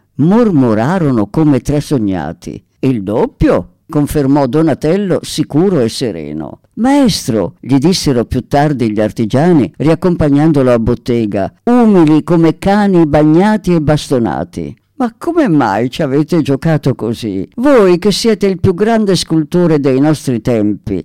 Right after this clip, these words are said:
avete chiesto in confronto a Nanni una bazzecola e sapete da voi stesso che l'opera di Nanni non vale neanche la metà di un'opera vostra. Come si spiega ciò?"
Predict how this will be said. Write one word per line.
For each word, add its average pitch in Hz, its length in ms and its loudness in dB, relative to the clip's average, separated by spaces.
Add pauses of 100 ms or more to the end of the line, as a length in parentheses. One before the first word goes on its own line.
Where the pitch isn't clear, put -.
avete 240 380 0
chiesto 185 520 2
in 143 100 6
confronto 156 640 0
a 139 60 2
Nanni 131 560 2
una 233 180 2
bazzecola 208 1000 -2
e 185 100 0
sapete 170 540 0
da 127 120 0
voi 98 200 -4
stesso 202 720 -4
che 170 120 -2
l'opera 127 460 0
di 123 140 -4
Nanni 151 560 2
non 180 180 4
vale 185 300 2
neanche 180 400 0
la 160 100 2
metà 180 460 0
di 147 80 2
un'opera 135 500 2
vostra. 107 540 -2
Come 339 260 -2
si 170 180 -4
spiega 127 640 0
ciò?" 117 400 -2